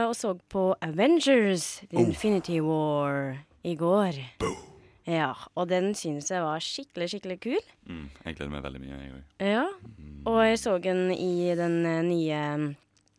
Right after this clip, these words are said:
Speaker 1: altså i imax-salen,
Speaker 2: Mhm.
Speaker 1: på den nye kinoen Odeon, med tre D. Så jeg følte at det var en nokså god, eh, opplevelse, den totale
Speaker 2: Mm.
Speaker 1: opplevelsen.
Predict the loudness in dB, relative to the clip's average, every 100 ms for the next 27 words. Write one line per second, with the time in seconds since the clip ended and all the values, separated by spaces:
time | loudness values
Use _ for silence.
0 | -10 -6 0 2 0 0 -2 -2 -2 -6
1 | -8 -10 -12 -14 -14 -6 -6 -2 0 0
2 | 0 -4 -6 -4 2 2 2 0 -2 -4
3 | -6 -4 -2 -2 -2 -2 -2 0 -2 -4
4 | _ _ _ _ _ -4 -4 -2 0 2
5 | 2 0 -6 _ _ _ -8 0 0 0
6 | -4 -2 -6 0 2 2 2 2 2 0
7 | 2 0 -2 -8 _ _ _ -4 -4 -4
8 | -4 -2 -2 -2 -2 0 -2 -2 -2 -4
9 | -6 -8 -8 -8 -8 -8 -4 -4 0 -2
10 | -2 -2 -2 -4 -4 -6 -6 -4